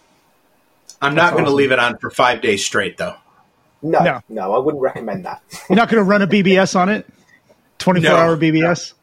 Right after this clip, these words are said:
Speaker 2: <laughs>
Speaker 1: So
Speaker 2: Excellent.
Speaker 1: Yep.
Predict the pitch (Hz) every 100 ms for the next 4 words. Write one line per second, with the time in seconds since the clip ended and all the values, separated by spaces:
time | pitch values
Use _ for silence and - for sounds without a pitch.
0 | _ _ _ - 220 - - - - -
1 | - - - 160 - - - 175 - -
2 | - - - _ _ _ _ - - -
3 | _ _ _ _ - - - - - -
4 | - 160 147 151 240 - 160 135 156 196
5 | 214